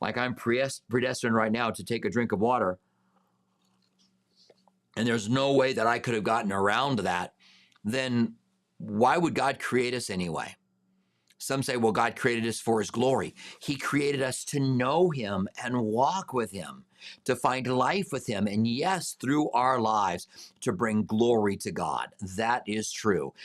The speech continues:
But you don't have to have predestination in order to glorify God. So I do believe in predestination. I don't believe it's the way that Lapseptarian or Reformed or Calvinists say that it is.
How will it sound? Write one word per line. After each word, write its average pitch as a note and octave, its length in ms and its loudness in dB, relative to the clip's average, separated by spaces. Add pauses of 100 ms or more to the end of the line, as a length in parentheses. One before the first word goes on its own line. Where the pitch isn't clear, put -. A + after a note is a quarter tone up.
(140)
But - 180 -6
you G#2 100 -4
don't C3+ 440 -2
have B2 320 -4
to B2 100 -4
have A2+ 320 -4
predestination F#2 920 -4 (320)
in A#2 240 -2
order A2 320 4
to F#2 160 -10
glorify E2 540 0
God. - 360 -8 (200)
So - 180 -4
I G2 80 0
do G2 180 -4
believe E3 280 0
in D3+ 80 -4
predestination. B2+ 800 -4 (220)
I G2+ 200 -4 (140)
don't C#3+ 300 2
believe C3+ 260 0
it's C3 160 -8
the B2 140 2
way A2 420 0 (300)
that G2 260 -2
Lapseptarian A2+ 1000 0
or G#2 140 4
Reformed A2 600 4
or D#2+ 100 -4
Calvinists G#2+ 640 -2
say G#2 200 -2
that G2+ 180 -4
it G2+ 120 0
is. G2+ 260 -2